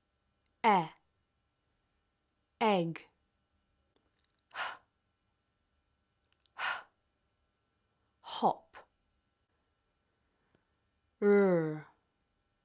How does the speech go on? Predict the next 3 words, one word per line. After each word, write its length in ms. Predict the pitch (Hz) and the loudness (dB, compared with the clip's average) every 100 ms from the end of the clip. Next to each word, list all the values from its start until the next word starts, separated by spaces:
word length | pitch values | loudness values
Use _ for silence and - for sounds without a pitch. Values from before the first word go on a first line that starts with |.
| _ _ _ _ _ - | _ _ _ _ _ -4
R. 680 | 202 196 180 170 156 156 - _ _ _ _ _ _ _ _ _ _ | 0 2 2 0 -4 -8 -14 _ _ _ _ _ _ _ _ _ _
Rag. 800 | 180 175 185 190 165 147 156 156 - _ _ _ _ _ _ _ _ _ _ _ _ - | -4 2 4 4 2 -2 -10 -14 -20 _ _ _ _ _ _ _ _ _ _ _ _ -2
M. 720 | 208 214 202 185 160 147 143 | 2 4 4 2 -2 -6 -12